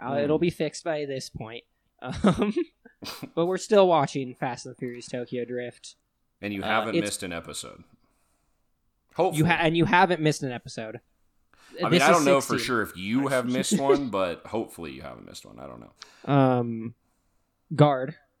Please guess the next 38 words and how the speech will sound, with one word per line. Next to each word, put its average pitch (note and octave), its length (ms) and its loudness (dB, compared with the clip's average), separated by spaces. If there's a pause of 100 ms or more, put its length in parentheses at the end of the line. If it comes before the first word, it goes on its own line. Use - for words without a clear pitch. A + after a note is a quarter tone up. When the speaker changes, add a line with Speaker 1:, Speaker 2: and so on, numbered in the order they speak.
(760)
Speaker 2:
Yes, E2+ 240 -8
Tom? A#2 180 -14 (640)
Speaker 1:
Uh, B2 60 -6
you, C3 220 -2
do C3+ 100 -2
you C#3+ 100 4
have C#3 140 2
anything C#3 260 4
off C3 140 2
the - 80 -6
top? C#3+ 260 0 (580)
Speaker 2:
I F#2+ 80 -4
have B2 100 0
a - 40 -6
couple F2+ 340 -6
things, F2+ 400 -12
yes. E2+ 400 -10 (360)
Speaker 1:
All B2 60 -14
right. D#3 220 -6
Would, A#2+ 180 -6
would B2+ 160 -4
you C3 80 -4
like B2+ 140 -4
to B2 40 -12
get B2 120 -2
into C3 200 -4
'em? F3+ 140 -6 (380)
Speaker 2:
One, C3+ 280 0
and C#3+ 160 0
most B2+ 300 -2
excitingly, G2+ 880 -4 (1200)
I G2 220 -2
purchased A2 760 -8 (360)
a F2+ 100 -10
replacement F#2 920 -8 (420)
for G2 160 -8
the F2+ 100 -6
rav. D2+ 460 -10